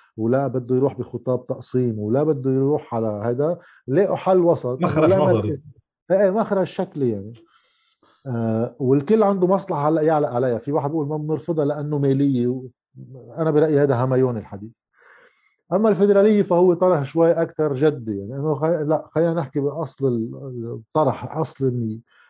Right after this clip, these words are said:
Speaker 1: أنا بفهم طرح الفيدرالية يكون، آه، آلية لمعالجة إشكالات اللي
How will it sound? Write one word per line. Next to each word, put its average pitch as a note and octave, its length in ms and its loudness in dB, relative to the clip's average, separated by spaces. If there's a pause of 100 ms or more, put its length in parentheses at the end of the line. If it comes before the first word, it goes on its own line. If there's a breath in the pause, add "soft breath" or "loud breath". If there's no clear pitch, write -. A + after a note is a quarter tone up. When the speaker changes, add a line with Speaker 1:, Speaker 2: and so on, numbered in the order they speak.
(800 soft breath)
Speaker 1:
أنا F#3 440 2
بفهم E3+ 600 -2
طرح E3+ 320 0
الفيدرالية C#3+ 640 -2
يكون، D3 480 -6 (220)
آه، A#2+ 280 -2
آلية D#3+ 460 4
لمعالجة C3+ 640 0
إشكالات C#3 600 0
اللي G#2 640 -6